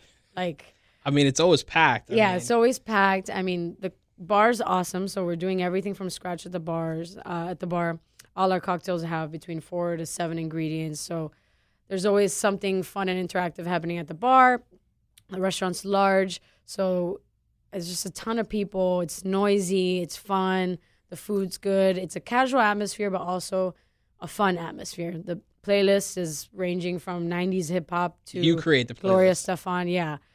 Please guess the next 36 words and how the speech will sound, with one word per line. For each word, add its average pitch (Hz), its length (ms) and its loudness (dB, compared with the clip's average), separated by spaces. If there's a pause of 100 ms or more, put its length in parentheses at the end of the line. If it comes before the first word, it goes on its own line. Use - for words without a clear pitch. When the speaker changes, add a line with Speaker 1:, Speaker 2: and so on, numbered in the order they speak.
(240)
Speaker 1:
I, 185 440 2
that's, 185 300 -2
that 214 180 4
was, 240 160 2
like, 208 160 4
my 185 160 0
Speaker 2:
<laughs> 156 260 -8
Speaker 1:
baby 160 560 -2
in 180 80 -18
the 185 80 -4
beginning, 170 480 -2
and 160 140 -4
it 180 260 -2
has 196 220 2
around 180 360 4
eight 185 140 0
hundred 190 260 -2
songs 180 320 -6
right 196 160 -6
now. 208 300 -2 (100)
Speaker 2:
Okay. 120 380 -4
Speaker 1:
And 185 140 -4
whenever 185 260 -2
I 185 80 0
hear 185 160 -2
something, 175 580 -4
you 180 120 -6
know, 170 80 -4
I 165 100 -6
go 165 100 -6
ahead 165 140 -2
and 165 100 -6
add 165 200 -6
it. 165 180 -8 (580)
And, 165 440 -4
um, 165 520 -6